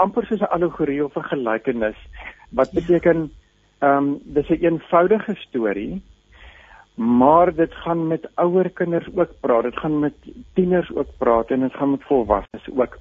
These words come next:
Speaker 1: praat. Ehm, w-, want dis juis wat ek, die, die mikpunt van die reeks is juis, ehm, soos iemand vir my gesê het, ehm, is 'n skoolvriendin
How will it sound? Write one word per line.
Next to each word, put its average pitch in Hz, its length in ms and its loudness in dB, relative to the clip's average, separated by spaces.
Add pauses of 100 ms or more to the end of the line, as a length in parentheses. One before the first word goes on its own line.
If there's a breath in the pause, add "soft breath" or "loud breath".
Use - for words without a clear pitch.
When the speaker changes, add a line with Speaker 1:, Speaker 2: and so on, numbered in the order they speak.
Speaker 1:
praat. 92 340 -2 (680 loud breath)
Ehm, 110 380 2 (440 loud breath)
w-, 127 300 2
want 139 180 2
dis 160 160 2
juis 131 680 0
wat 120 180 0
ek, 131 140 -6
die, - 340 -12
die 127 100 0
mikpunt 123 720 2
van 127 140 -2
die 110 120 0
reeks 110 320 -2
is 98 160 -4 (100)
juis, 120 280 4 (680 loud breath)
ehm, 123 320 4
soos 139 240 -8
iemand 147 260 2
vir 139 100 -2
my 127 120 0
gesê - 380 -2
het, 131 160 0 (220)
ehm, 110 300 -4 (260)
is 113 180 -12
'n 131 120 -2
skoolvriendin 123 800 0